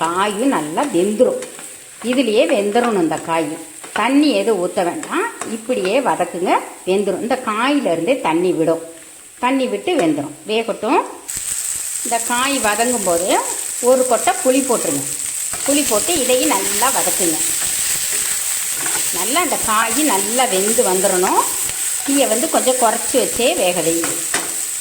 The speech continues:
பீக்கங்காயில சட்னி போட்டிருக்கேன், பீக்கங்காய் கடைசல் போட்டிருக்கேன், நிறைய பீக்கங்காயில போட்டிருக்கேன். நீங்க போய் நம்ம சேனல்ல போய் எல்லாம் பார்த்து செஞ்சு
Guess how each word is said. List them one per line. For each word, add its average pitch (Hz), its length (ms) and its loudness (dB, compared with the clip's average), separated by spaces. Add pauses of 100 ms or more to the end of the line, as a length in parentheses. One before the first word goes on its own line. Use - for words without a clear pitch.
(1200)
பீக்கங்காயில 247 580 2 (100)
சட்னி 240 400 0
போட்டிருக்கேன், 196 500 0 (120)
பீக்கங்காய் 247 500 2
கடைசல் 233 440 0
போட்டிருக்கேன், 185 560 2 (520)
நிறைய 269 220 4 (120)
பீக்கங்காயில 240 560 2
போட்டிருக்கேன். 190 500 0
நீங்க 202 160 0 (100)
போய் 277 220 6
நம்ம 190 140 2 (140)
சேனல்ல 214 400 2 (100)
போய் 277 260 2
எல்லாம் 180 400 0
பார்த்து 175 340 0 (220)
செஞ்சு 190 300 0